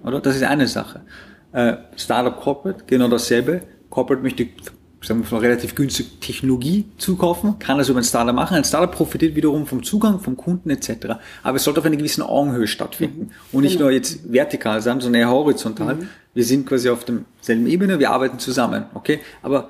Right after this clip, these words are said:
Speaker 1: viel stärker diese Durchmischung, viel weniger diese,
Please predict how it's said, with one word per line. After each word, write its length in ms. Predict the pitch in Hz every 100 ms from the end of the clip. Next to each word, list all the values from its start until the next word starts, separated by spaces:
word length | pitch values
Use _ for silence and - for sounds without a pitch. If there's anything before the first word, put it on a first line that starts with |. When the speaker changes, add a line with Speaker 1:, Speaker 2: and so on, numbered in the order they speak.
| -
Speaker 1:
viel 260 | - - 170
stärker 300 | - 151 147
diese 240 | 139 139
Durchmischung, 560 | 135 127 143 143 190 196 -
viel 240 | - 160 143
weniger 280 | 151 147 147
diese, 440 | 139 127 131